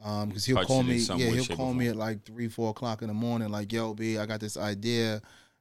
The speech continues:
Speaker 2: you know, and if I physically can't do it, I can have someone execute what he's trans-, what he's saying translated into something else. So, um, you know, with, with actually, you know, when I do things, on, on top of me just taking care of people, I'm,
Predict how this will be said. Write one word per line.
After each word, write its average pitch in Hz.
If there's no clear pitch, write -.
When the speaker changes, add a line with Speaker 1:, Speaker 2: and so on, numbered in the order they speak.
Speaker 2:
you 107
know, 104
and 104
if 104
I 113
physically 131
can't 131
do 131
it, 131
I 120
can 113
have 113
someone 117
execute 113
what 117
he's 117
trans-, 117
what 120
he's 123
saying 117
translated 110
into 101
something 107
else. 104
So, 110
um, 113
you 143
know, 131
with, 139
with 143
actually, 180
you 156
know, 131
when 151
I 185
do 175
things, 190
on, 196
on 202
top 254
of 214
me 196
just 175
taking 170
care 165
of 156
people, 156
I'm, 135